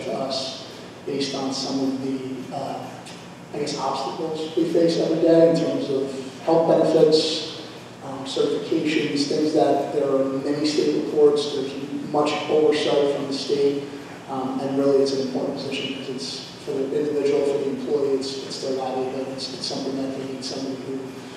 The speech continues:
can, can give them an answer, give them an answer for, uh, in a, in a quick manner. Um, so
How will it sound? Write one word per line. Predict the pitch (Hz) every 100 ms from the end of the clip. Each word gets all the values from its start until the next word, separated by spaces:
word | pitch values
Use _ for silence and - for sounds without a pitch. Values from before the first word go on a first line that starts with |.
| - - -
can, | - 135 135 135
can | 135
give | - -
them | 123
an | 127 123
answer, | - 135 -
give | 135 131
them | 123 131
an | 131
answer | - -
for, | - -
uh, | - - - - - - -
in | -
a, | 135
in |
a | -
quick | - -
manner. | - -
Um, | - - - - - - - - - - -
so | - - 135